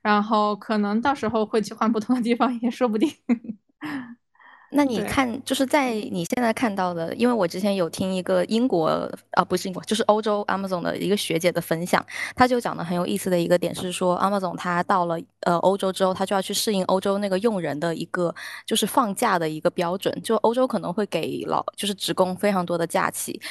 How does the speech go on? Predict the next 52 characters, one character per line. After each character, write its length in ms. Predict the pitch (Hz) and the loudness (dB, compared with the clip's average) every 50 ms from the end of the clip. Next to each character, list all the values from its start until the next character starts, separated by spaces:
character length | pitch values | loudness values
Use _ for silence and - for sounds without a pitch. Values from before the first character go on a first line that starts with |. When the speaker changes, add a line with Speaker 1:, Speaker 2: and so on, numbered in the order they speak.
| - - - - - _ | -8 -8 -8 -10 -2 _
Speaker 2:
然 120 | - 170 | 0 2
后 140 | 185 196 180 - | 4 4 4 4
Amazon 340 | 190 208 220 202 190 165 | 4 2 2 0 0 -4
它 260 | 165 170 175 170 170 175 | -6 -6 -4 -4 -4 -4
作 160 | - 202 196 180 | -2 0 0 0
为 120 | 170 165 | 0 0
一 60 | 165 | -2
个 180 | 165 - 185 175 | 0 0 0 2
美 160 | 170 165 156 - - | 2 0 -4 -4 -6
资 160 | - 170 175 | -6 -4 -2
的 340 | 175 165 160 156 143 - - - - | 0 0 0 0 -2 -2 -4 -6 -8
一 160 | _ 165 170 160 | _ -2 -2 0
个 260 | 170 180 175 170 - - | 0 0 0 0 -2 -4
企 200 | 175 - - - - | -6 -6 -6 -6 -4
业， 140 | - 180 160 | 0 0 0
它 160 | - - 170 | 2 2 0
可 160 | 170 - - | 0 0 -2
能 140 | 147 147 156 | -2 -2 -2
就 160 | - 185 185 | -2 -2 2
会 120 | 180 190 175 | 2 2 2
以 120 | 165 143 | 0 -2
最 200 | - - 220 180 | 0 0 0 0
低 160 | 170 170 170 | 0 -2 -4
的 120 | 165 170 170 | -4 -2 -2
限 200 | - - 180 165 156 | 0 0 -2 -2 -2
度， 160 | - 151 123 | -4 -4 -2
然 120 | 113 - | -2 -2
后 220 | 160 175 165 160 - - - - - | -2 -2 -2 -2 -4 -8 -14 -10 -4
就 100 | - 202 | -2 0
比 80 | 180 165 | 2 2
如 80 | - | 0
说 320 | - - 175 170 170 165 160 | 2 2 2 2 2 0 -2
他 160 | - - 196 | -2 -2 -2
们 100 | 180 185 | 0 2
最 140 | - 214 185 | 2 2 2
低 100 | 175 175 | 0 -2
是 120 | - 180 | -2 0
要 100 | 170 175 | 0 0
求 100 | 170 170 | 0 -2
放 140 | - 180 185 | -2 0 -2
二 80 | 190 | 0
十 80 | 180 - | 0 -2
六 100 | 175 165 | -4 -4
天 220 | 170 - 160 160 | -4 -4 -4 -2
假， 180 | 165 180 156 143 | -2 0 -2 0
然 80 | - - | 0 -2
后 60 | 156 | -2
他 80 | - 185 | 0 0
们 140 | 175 175 175 | 0 0 2
就 140 | 190 190 | 2 2
会 120 | 190 185 175 | 2 2 2
在 300 | - 175 165 160 156 | 2 0 -2 0 -2